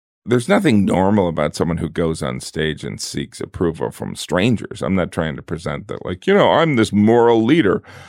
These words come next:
I, I like <laughs> having people laugh at my jokes, but I do think that there came a point where I was like,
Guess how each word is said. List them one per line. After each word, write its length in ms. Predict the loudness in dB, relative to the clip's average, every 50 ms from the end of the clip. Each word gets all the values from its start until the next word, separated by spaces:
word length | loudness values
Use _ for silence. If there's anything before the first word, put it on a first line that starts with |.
| -20 -20 -4 -2
I, 200 | 0 0 2 2
I 180 | 2 2 2
like 300 | 2 4 2 2 2 0
<laughs> 140 | -2 -2 -2
having 220 | 0 0 0 -2 0
people 320 | 0 0 0 0 0 0
laugh 300 | 2 2 2 2 0 -2
at 60 | -4
my 160 | -2 0 0 0
jokes, 380 | 0 2 0 0 0 -4 -6 -2
but 300 | 2 2 2 2 0 -4 _ _ _ _ _ _ _ _ -20 -20 -20 _ -4 -2
I 120 | 0 0
do 360 | -2 2 4 4 6 6 4
think 380 | 2 2 2 2 2 0 0 0
that 320 | 2 2 2 2 0 0
there 340 | 2 2 2 2 0 -2 -6 _ _
came 220 | -2 0 0 2 2
a 60 | 0
point 300 | 0 0 0 0 2 2
where 120 | 2 2 2
I 40 | 2
was 120 | 2 0
like, 120 | 0 -2